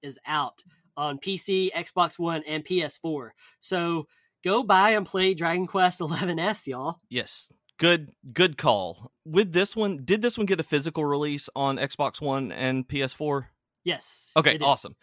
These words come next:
Speaker 1: And
Speaker 2: So
Speaker 1: it's
Speaker 2: it
Speaker 1: only, it's thirty-nine ninety-nine, so it's not even, like, a fully priced game or anything, but you get a whole lot of content.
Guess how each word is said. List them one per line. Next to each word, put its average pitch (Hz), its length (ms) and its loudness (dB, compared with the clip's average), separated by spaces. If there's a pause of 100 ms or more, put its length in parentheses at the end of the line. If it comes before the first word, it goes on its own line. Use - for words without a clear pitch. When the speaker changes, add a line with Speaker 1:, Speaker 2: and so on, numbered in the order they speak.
(200)
Speaker 1:
And 170 80 -2
Speaker 2:
So 190 80 8
Speaker 1:
it's - 80 10
Speaker 2:
it - 60 8
Speaker 1:
only, 208 400 2
it's - 160 -10
thirty-nine 208 560 2
ninety-nine, 160 540 0
so 160 100 -8
it's 135 80 -8
not 175 160 -2
even, 165 160 -4
like, 147 160 -8
a 131 40 -16
fully 147 300 -8
priced 135 400 -12
game 139 320 -6
or 120 60 -12
anything, 120 420 -14
but 127 140 -16
you 139 80 -12
get 156 160 -4
a 143 40 -6
whole 156 220 -4
lot 135 180 -6
of 113 80 -18
content. 135 520 -10